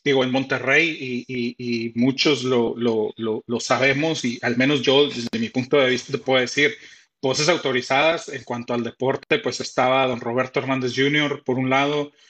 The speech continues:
Mario Castillejos por el otro lado, y, y, y pues tú en T V Azteca, ¿no? Cuando estaban los tres divididos en cada parte. Entonces, digo, la verdad, eh, eh, te has hecho, eh, un, una carrera bastante, bastante amplia en esto.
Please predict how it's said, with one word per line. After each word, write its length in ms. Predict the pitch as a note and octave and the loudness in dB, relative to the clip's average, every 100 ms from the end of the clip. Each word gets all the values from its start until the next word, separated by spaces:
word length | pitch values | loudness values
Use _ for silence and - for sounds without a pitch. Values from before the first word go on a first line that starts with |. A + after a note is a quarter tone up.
| _ | _
Mario 220 | - B2+ C#3+ | -2 2 2
Castillejos 460 | B2+ - B2 C#3 | 0 -2 -2 -2
por 180 | - A#2 | -2 -2
el 120 | A#2+ | 0
otro 220 | A#2+ B2 | -2 0
lado, 500 | C3 B2+ C3 D3 F3 - - | 2 2 2 2 -2 -6 -8
y, 200 | A#2+ A2+ | -6 -6
y, 300 | - A#2 A#2 | -6 -8 -6
y 120 | A#2+ | -8
pues 260 | A2+ A2+ - | -8 -8 0
tú 180 | C#3 C3+ | 4 4
en 100 | B2 | 4
T 60 | |
V 100 | B2+ | 0
Azteca, 380 | A#2 - - G#2+ | 0 -4 -4 -2
¿no? 120 | A#2+ | -2
Cuando 200 | B2+ A#2 | 0 0
estaban 360 | - C3 B2+ C3 | 2 2 4 2
los 160 | A2+ | -4
tres 300 | - B2+ B2 | -2 0 0
divididos 400 | B2 A#2+ A2+ B2 | 0 0 0 0
en 80 | B2 | -2
cada 220 | A#2+ A#2 | -6 -8
parte. 340 | A2+ D3+ - A#2+ | -4 -4 -4 -10
Entonces, 760 | G#2+ A#2 - C3 B2+ - - - - _ | -8 -4 0 0 -2 -16 -20 -20 -20 _
digo, 120 | B2+ | 0
la 120 | A2+ | 2
verdad, 440 | A2+ A2+ B2 C#3+ C3 | 0 2 2 2 0
eh, 160 | A#2+ A#2 | -2 -2
eh, 40 | A#2 | -4
te 140 | - | -2
has 160 | A2+ - | -2 0
hecho, 420 | B2 - C3 A#2+ - | 0 2 2 2 -2
eh, 140 | B2+ | -2
un, 240 | A#2+ A#2 A#2+ | 0 -2 -2
una 240 | B2+ B2+ | 0 2
carrera 380 | - A#2+ A#2+ B2 | 2 0 2 2
bastante, 400 | A#2 - A#2+ - | 2 -2 -4 -2
bastante 360 | A2 - G#2 A2+ | -6 -8 -8 -6
amplia 280 | G#2 - | -6 -6
en 80 | G#2 | -8
esto. 260 | G2 - | -8 -12